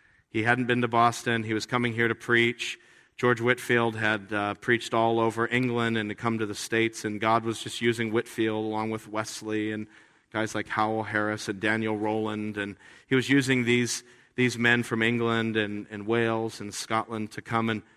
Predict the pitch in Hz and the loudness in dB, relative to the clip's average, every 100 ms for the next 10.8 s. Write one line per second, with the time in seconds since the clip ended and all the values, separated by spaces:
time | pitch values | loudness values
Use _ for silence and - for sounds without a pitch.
0 | _ - 147 - 139 127 135 - - 107 | _ 2 2 4 2 4 4 2 -4 -4
1 | 104 110 117 110 - 127 131 135 127 127 | 0 2 2 0 2 4 4 2 2 4
2 | 135 120 110 120 131 135 - 131 - - | 4 2 4 4 6 2 0 -4 -4 -8
3 | _ _ _ _ _ _ _ _ _ - | _ _ _ _ _ _ _ _ _ -6
4 | 113 - 131 127 135 190 156 - - - | -4 -2 -2 -2 -2 -2 -4 -8 -20 -20
5 | _ _ _ - 113 110 113 110 120 123 | _ _ _ -8 -4 -2 -2 2 2 2
6 | 110 113 131 117 107 104 104 101 117 175 | 0 0 0 -2 -2 -2 -4 -4 2 4
7 | 175 151 143 131 123 113 - 123 131 _ | 4 4 2 4 2 0 -2 -8 -8 _
8 | _ _ _ _ - 123 - 131 - - | _ _ _ _ -10 -6 0 0 0 -2
9 | 117 113 110 107 104 - 139 139 143 127 | 2 2 2 0 -4 0 2 2 2 2
10 | 120 117 113 107 104 - 120 139 | 2 2 -2 -2 -4 -8 -8 -8